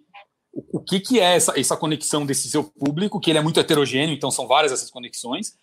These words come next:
pra, a partir daí, alimentar essa relação, e não você querer, fazer, numa reunião com quatro pessoas, num ar-condicionado, falar, "Ah, não, acho que agora tem que ser o conceito", não existe isso, né? Você, a chance de você bater a nave aí vai ser gigantesca.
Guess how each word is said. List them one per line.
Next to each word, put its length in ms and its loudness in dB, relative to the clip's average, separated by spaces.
pra, 120 4
a 20 0
partir 400 0
daí, 300 0
alimentar 520 0
essa 180 -4
relação, 360 -4
e 40 -8
não 140 -4
você 180 -4
querer, 400 0
fazer, 160 -6
numa 180 0
reunião 260 0
com 100 -12
quatro 240 -2
pessoas, 360 0
num 100 -2
ar-condicionado, 560 -2
falar, 160 4
"Ah, 60 2
não, 120 -2
acho 140 -4
que 80 -2
agora 500 2
tem 140 -6
que 60 -8
ser 120 -2
o 100 0
conceito", 600 -2
não 180 -2
existe 460 -2
isso, 180 -4
né? 80 -4
Você, 200 -6
a 160 0
chance 200 -2
de 80 -4
você 140 0
bater 360 2
a 80 2
nave 340 0
aí 100 0
vai 100 -2
ser 200 -4
gigantesca. 640 -4